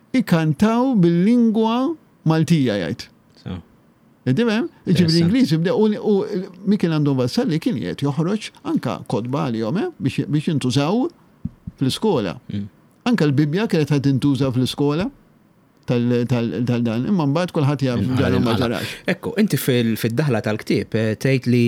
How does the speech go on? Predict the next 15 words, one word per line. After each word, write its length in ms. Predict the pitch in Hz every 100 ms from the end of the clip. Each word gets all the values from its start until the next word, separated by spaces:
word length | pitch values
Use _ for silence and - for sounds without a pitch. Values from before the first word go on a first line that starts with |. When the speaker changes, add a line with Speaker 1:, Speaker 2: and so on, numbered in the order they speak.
| 117
Speaker 2:
eh, 300 | - 135 -
se 140 | - 127
tipprova 320 | 120 147 127
hawnhekk 300 | 117 117 -
tfittex 460 | - - 117 120 - - - -
the 140 | 117 -
true 160 | 127
historical 560 | 113 - 117 107 107 104
Vassalli, 480 | 104 - 98 90 85
hemm 140 | 87
dik 140 | 92 92
il-frażi. 460 | - 101 85 87 - - - -
Taħseb 320 | - - 123 117
li 60 |
wasalt? 480 | 117 139 160 165 -